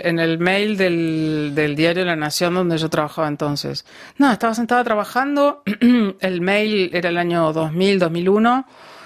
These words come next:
el mail era un poco una novedad en ese momento, entonces yo miraba absolutamente todo lo que me mandaba, todo, gas-, o sea, después ya perdí la paciencia, digamos, pero abría todo, me invitaba a la, la exposición de orquídeas, no sé qué, todo, todo, todo,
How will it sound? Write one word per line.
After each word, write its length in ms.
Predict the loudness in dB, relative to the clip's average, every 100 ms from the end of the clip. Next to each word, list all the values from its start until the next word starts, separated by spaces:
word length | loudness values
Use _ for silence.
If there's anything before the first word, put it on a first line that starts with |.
| -16 -2
el 160 | 0
mail 300 | 2 2 2
era 240 | 2 0 -2
un 100 | -6
poco 240 | -6 -4
una 140 | -2 -2
novedad 640 | -2 0 2 0 -2 -8
en 120 | -10 -8
ese 160 | -6
momento, 260 | -4 -2 -2
entonces 240 | 0 2
yo 100 | 2 4
miraba 260 | 4 2
absolutamente 560 | 0 -4 -4 -2 -2 -4
todo 380 | 0 2 2 2
lo 120 | 0
que 60 |
me 100 | -2
mandaba, 400 | -2 0 0 -2
todo, 360 | -2 -2 -2 -4
gas-, 240 | -4 -6 -10
o 100 | -8 -6
sea, 120 | -6
después 320 | -6 -2 0
ya 220 | 0 -2 -8
perdí 220 | -10 -6
la 100 | -4
paciencia, 480 | -4 -2 -2 -2 -4
digamos, 140 | -6 -2
pero 100 | -2
abría 220 | 0 0
todo, 400 | -2 -6 -6 -8
me 140 | -6
invitaba 380 | -4 -2 -2 -2
a 40 | -4
la, 160 | -8
la 100 | -10
exposición 380 | -6 -4 -2 0
de 80 | 2
orquídeas, 540 | 0 0 2 2 2
no 80 | -2
sé 140 | -4
qué, 220 | -2 -2 0
todo, 300 | 0 0 2
todo, 180 | 0
todo, 280 | 2 0 0